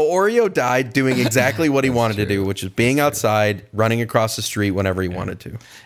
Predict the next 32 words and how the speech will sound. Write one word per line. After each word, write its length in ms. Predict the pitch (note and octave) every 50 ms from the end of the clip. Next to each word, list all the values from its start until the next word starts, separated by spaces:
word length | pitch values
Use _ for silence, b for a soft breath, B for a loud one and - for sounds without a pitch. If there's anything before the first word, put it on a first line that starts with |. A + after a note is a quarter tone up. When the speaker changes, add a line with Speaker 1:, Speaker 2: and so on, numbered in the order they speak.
| B
Speaker 2:
Actually, 180 | - A2+ - D3
no, 80 | C3
that's 140 | B2+ C3 A#2+
true 160 | - A#2+ G2
because 200 | E2 F2+ F2+ F2+
we, 160 | F2 F#2+ G2 F2+
I 40 |
was 140 | E2 F2+ E2
j-, 160 | - - F2+
joking 280 | D#2 - F#2+ F2+ - F#2
the 60 | D#2+
other 100 | D2+ D2+
day. 320 | C#2+ D2 C#2+ C#2 C2+ D2 E2 -
We 160 | - F#2+ G2+
priests, 480 | G2 - - F#2 F2 E2+ E2 - - - _ - _ _ G2+
do 80 | G2
you 80 | G#2 B2+
guys 160 | C#3 B2 -
retire 300 | A2+ F#2 G#2 G2+ G2 F#2
at 60 | -
seventy-five 640 | - - F2 E2 E2 D#2 - D#2 D2+ D#2+ D#2 - - -
in 140 | - D2 D2+
the 80 | D2
Archdiocese 400 | C2+ C2+ - - C2 C2 - - D2+
Speaker 1:
Yeah. 280 | C#2+ - - - -
Speaker 2:
of 40 | A3+
Denver? 140 | D#3 - -
You 60 | - C2+
do, 160 | C2+ C2 -
so. 180 | - - - - -
Speaker 1:
Seventy-five? 1200 | - - - - A#3 A#3+ B3 A#3 C4+ B3+ A#3+ G#3 F3 - - - D#3+ D3+ D3 D#3 E3 F3+ G3 G#3
Speaker 2:
Yeah. 40 | -